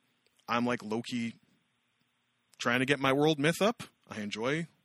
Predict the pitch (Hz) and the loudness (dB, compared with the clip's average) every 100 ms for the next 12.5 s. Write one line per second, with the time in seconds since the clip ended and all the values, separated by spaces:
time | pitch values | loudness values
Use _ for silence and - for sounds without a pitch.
0 | _ - 127 151 139 175 143 143 156 151 | _ -2 0 2 2 0 -2 0 -2 -2
1 | 185 117 104 110 - 107 107 120 104 123 | -2 -2 -4 -6 -8 -8 -4 -4 0 0
2 | 147 147 147 147 156 165 147 143 143 170 | 2 2 0 -2 -4 -4 -4 -4 -2 -4
3 | 208 _ _ _ _ _ _ _ _ _ | -8 _ _ _ _ _ _ _ _ _
4 | _ - 131 123 143 131 131 - 123 - | _ 2 2 4 2 2 0 -2 -4 -2
5 | 120 113 113 107 110 110 110 - - 117 | 0 0 -2 -4 -4 0 0 0 -2 -6
6 | 101 104 120 135 135 131 98 95 107 95 | -6 -2 -2 0 0 -2 -6 -10 -12 -10
7 | 117 127 127 123 - - 95 95 90 87 | -8 -4 -2 -4 -8 -12 -12 -14 -14 -12
8 | - - _ _ _ _ _ _ _ _ | -12 -14 _ _ _ _ _ _ _ _
9 | _ - - 117 98 87 92 123 156 151 | _ -16 -10 -8 -8 -12 -6 -2 2 2
10 | 151 - - _ - 98 - - _ _ | 0 -8 -14 _ -18 -16 -14 -16 _ _
11 | _ _ - 131 151 147 143 143 143 151 | _ _ -4 2 2 6 6 6 4 -2
12 | 117 98 92 90 | -4 -8 -10 -10